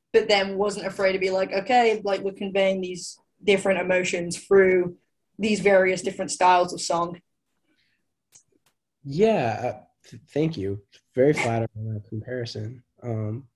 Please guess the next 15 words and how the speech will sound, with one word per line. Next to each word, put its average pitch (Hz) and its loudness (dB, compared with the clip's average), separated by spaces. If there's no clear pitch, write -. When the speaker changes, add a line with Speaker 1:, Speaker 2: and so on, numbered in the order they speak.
Speaker 2:
but, 117 -6
um, 120 -4
yeah, 214 0
I 156 0
mean, 180 4
I 170 2
think, 208 -2
you 190 6
know, 180 4
um, 170 2
I 175 0
think 262 2
every 196 0
band 120 0
when 127 -2